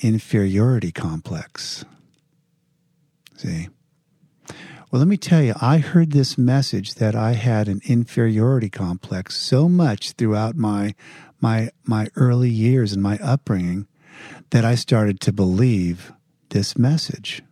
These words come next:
only to discover that it was quite possible, when I finally calmed down and recovered and got better, it was quite possible that the person who was telling me that I had an inferiority complex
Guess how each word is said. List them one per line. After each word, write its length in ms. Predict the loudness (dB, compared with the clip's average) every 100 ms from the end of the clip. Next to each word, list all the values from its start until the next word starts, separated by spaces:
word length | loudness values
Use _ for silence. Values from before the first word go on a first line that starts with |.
| _ _ _ _ _ _ _ _ _ _ _ _ _ _ _ _ _ _
only 280 | 2 4 2
to 120 | 0
discover 600 | -2 -2 0 2 4 2
that 180 | 0 0
it 80 | -2
was 140 | -6
quite 340 | -2 0 0
possible, 800 | -2 0 2 2 -2 0 0 -2 -8 -20 -20 _
when 120 | -2
I 60 | -2
finally 340 | 0 2 2
calmed 360 | 0 0 2 2
down 220 | 2 2
and 120 | 0
recovered 360 | -2 -2 0 0
and 80 | -2
got 220 | -4 -4
better, 400 | -2 0 -2 -4 _ -20 -20 -20 _ _ _ _ _
it 80 | -2
was 120 | -2
quite 260 | 2 2 2
possible 460 | 0 2 0 0
that 140 | -2 -2
the 80 |
person 440 | -4 0 0 2 -2
who 140 | 0
was 160 | 0 -2
telling 360 | -2 2 2
me 120 | 2 0
that 160 | -2
I 80 | -2
had 240 | -2 0
an 100 | 0
inferiority 720 | 0 -4 -2 0 2 2 2
complex 520 | -2 -4 -4 -6 -6